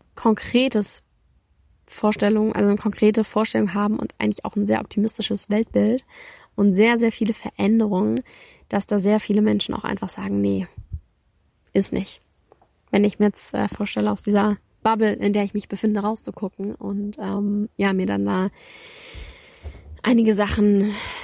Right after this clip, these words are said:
äh, vorstelle, wie das <laughs> laufen wollen würde. Ich kann halt diesen Hate schon kommen sehen. Andererseits würden diese Leute ja niemals die Partei wählen.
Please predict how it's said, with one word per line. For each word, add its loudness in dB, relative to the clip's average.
äh, -4
vorstelle, -2
wie 6
das 4
<laughs> -
laufen 6
wollen 2
würde. 0
Ich -8
kann -2
halt 4
diesen 0
Hate 4
schon -4
kommen 2
sehen. -2
Andererseits 2
würden 4
diese 0
Leute 0
ja 0
niemals -2
die -20
Partei -2
wählen. 2